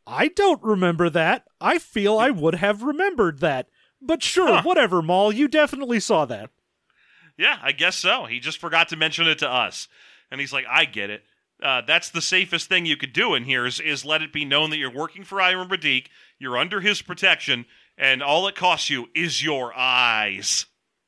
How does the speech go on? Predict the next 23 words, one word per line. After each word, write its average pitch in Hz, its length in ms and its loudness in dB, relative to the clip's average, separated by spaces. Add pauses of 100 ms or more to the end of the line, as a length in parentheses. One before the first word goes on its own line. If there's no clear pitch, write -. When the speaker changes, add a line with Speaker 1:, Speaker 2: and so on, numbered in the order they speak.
(260)
Speaker 1:
Oh, 170 180 2
yeah. 123 400 -2 (340)
And 220 300 0
even 311 460 0
now, 120 340 -4 (520)
even 415 380 2
at 175 280 0
this 339 260 2
point, 151 480 -2 (280)
where 175 120 0
he's 180 120 0
like, 175 280 0 (240)
"Oh, 269 200 4
a 180 40 2
secret 240 400 0
room, 208 380 0 (360)
and, 175 420 -2
uh, 170 240 4
the 151 120 -4
Clawbirds 196 640 0
led 160 200 0
me 165 120 -8
here, 160 400 2